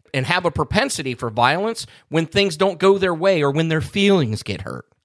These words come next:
The left continues to sicken me, though what sickens me more is those that support this nonsense, that have turned a blind eye to truth,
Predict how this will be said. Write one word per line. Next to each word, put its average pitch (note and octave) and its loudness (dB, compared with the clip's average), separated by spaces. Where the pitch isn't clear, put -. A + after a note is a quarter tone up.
The D#3 -2
left A3 0
continues D#3+ -2
to - -8
sicken - -6
me, G#1 -18
though D#3+ 6
what F3 0
sickens C#4+ -4
me A#3 0
more D#3+ 0
is D#3+ 0
those G#3+ 2
that A3 0
support D4+ 0
this B3 -4
nonsense, B2 -4
that F#3+ 4
have G#3 2
turned B3+ 2
a B3 2
blind A3+ 2
eye A3+ 4
to F#3 -6
truth, B3+ -4